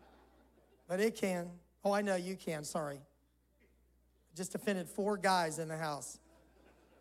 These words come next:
It's got a pre-collision system with pedestrian detection, so you don't hit anybody. We're all thankful for that.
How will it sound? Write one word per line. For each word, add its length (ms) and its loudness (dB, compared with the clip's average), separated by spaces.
It's 80 -6
got 180 12
a 60 8
pre-collision 960 6
system 760 4
with 160 2
pedestrian 920 6
detection, 680 8
so 60 -4
you 120 2
don't 160 4
hit 180 4
anybody. 540 2
We're 240 -2
all 120 2
thankful 440 0
for 180 -6
that. 180 -14